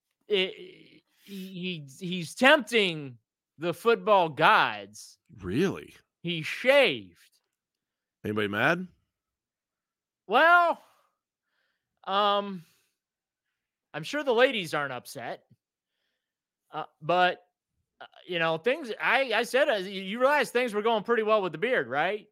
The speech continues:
Speaker 2: Yeah.
Speaker 1: Well, yeah, I don't know about the three interceptions, but the end results were good.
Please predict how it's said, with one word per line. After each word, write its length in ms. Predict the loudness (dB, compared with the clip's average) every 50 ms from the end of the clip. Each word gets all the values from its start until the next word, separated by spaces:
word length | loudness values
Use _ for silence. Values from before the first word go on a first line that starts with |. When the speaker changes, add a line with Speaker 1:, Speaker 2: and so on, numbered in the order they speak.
| _ _ _ _ _ -4
Speaker 2:
Yeah. 460 | 0 2 4 4 4 4 2 0 -2 -4 -4
Speaker 1:
Well, 420 | -4 -4 -2 -2 -4 -4 -4 -4
yeah, 360 | -4 -4 -4 -2 -2 -2 -2 -2
I 40 | -2
don't 100 | -2 -2
know 60 | -2
about 200 | 0 0 -2 -2
the 80 | -4
three 260 | -8 -6 -4 -4 -4 -2
interceptions, 540 | -4 -6 -6 -4 -6 -6 -6 -8 -16 -14 -12
but 120 | -12 -10
the 140 | -4 -2 -2
end 120 | -2 -2
results 400 | -4 -8 -6 -6 -6 -6 -6 -10
were 140 | -12 -14 -12
good. 340 | -8 -8 -6 -6 -8 -10 -12